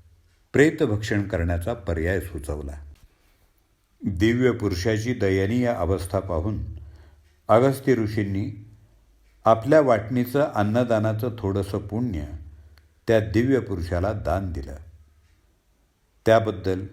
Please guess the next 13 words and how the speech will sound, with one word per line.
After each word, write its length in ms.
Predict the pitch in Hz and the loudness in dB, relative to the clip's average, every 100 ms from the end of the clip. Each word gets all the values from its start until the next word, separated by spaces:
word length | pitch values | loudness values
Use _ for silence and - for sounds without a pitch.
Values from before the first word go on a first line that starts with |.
| - - _ _ _ _ _ | -18 -20 _ _ _ _ _
कृतज्ञता 680 | 120 127 165 135 123 113 113 | 2 4 4 4 0 2 2
म्हणून 300 | 104 92 85 80 - - - - _ _ 107 | 2 0 -4 -6 -14 -18 -20 -20 _ _ -2
दिव्य 380 | 98 143 147 | 2 4 2
पुरुषानं 580 | 110 95 85 - 80 73 76 - - - - _ _ _ _ - | 0 -2 -6 -4 -4 -6 -10 -16 -20 -20 -20 _ _ _ _ -4
नवरत्नाचं 840 | 101 98 110 110 107 101 92 117 | 0 2 4 2 0 -4 -4 -4
कंकण 540 | 127 87 82 85 110 101 | -6 -4 -4 -4 -6 -4
मला 220 | 73 69 | -6 -8
दिलं. 260 | 71 69 - - - _ _ _ _ _ _ _ _ _ _ _ _ _ _ _ - | -10 -12 -16 -20 -20 _ _ _ _ _ _ _ _ _ _ _ _ _ _ _ 4
त्या 120 | 123 | 4
दिव्य 360 | 117 127 147 156 | 6 4 4 4
पुरुषाचं 560 | 147 120 110 123 127 113 | 2 -2 0 -2 0 -4
स्मरण 480 | - 110 113 151 | -4 0 2 2
राहावं 440 | 139 92 80 73 | 0 -2 -4 -8